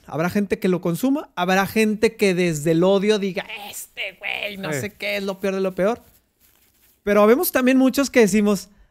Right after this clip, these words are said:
Speaker 1: "Seas mamón, güey". O sea, sí, o sea
Speaker 2: Sí se ve feo.
Speaker 1: Y luego, espérame, y resulta, bueno, más adelante, y se investiga, y van a
Speaker 2: Ujú.
Speaker 1: investigar y todo y así.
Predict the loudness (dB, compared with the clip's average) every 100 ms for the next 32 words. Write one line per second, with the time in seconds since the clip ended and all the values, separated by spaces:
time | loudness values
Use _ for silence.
0 | _ -16 -12 -10 -8 -6 -4 -4 -2 -2
1 | -4 -10 -18 _ _ _ _ _ _ -6
2 | 0 0 -2 -8 -6 -4 -4 -2 0 -2
3 | -8 _ _ -20 _ _ _ -2 2 2
4 | 4 4 4 0 _ -20 0 4 6 4
5 | 0 -4 _ _ _ _ -6 -2 0 0
6 | 0 0 0 -2 0 0 0 -2 -6 -6
7 | -6 -4 -6 -6 -6 0 0 2 0 0
8 | 0 2 0 0 -4 -4 -4 -6 -4 -2
9 | -2 -2 -4 -8